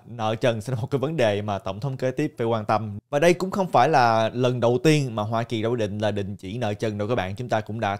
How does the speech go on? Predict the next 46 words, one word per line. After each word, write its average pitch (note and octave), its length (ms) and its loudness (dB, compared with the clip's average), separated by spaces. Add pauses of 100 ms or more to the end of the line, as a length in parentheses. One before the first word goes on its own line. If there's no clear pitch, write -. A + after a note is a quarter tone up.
thấy C#3+ 160 -4
được G#2+ 280 -2
là G2 320 0 (100)
có B2+ 340 4
rất F3+ 120 0
nhiều C3+ 160 0
lần A2 160 0
trước D3 160 -6
đây B2+ 280 4
đã F#2+ 200 -2
đình G#2+ 200 -4
chỉ G#2+ 160 -8
nợ G#2+ 160 -2
trần G#2 220 -4
rồi. G#2 260 -2 (280)
Trong D#3 120 -2
đó C#3+ 120 6
chúng E3+ 200 -4
ta B2 180 4
có D3 460 2
cái D#3 140 0
thời A#2+ 160 -2
điểm A#2+ 240 -4
từ A#2 140 -2
năm A2+ 180 -2
hai A#2+ 180 -2
nghìn A#2+ 200 -6
không A2+ 160 -8
trăm A2 180 -4
mười G#2 100 -2
ba A2+ 300 4
đến B2+ 160 -2
năm B2 160 -2
hai A2+ 160 -4
nghìn G2+ 120 -6
không G2 120 -10
trăm A2 140 -6
hai A2+ 180 -2
mươi C3 260 4
đó, C#3 120 4 (320)
thì C#3 120 0
trong C#3 240 0
vòng A#2+ 200 0
bảy G#2 260 -2
năm D3 220 2
này A2 260 2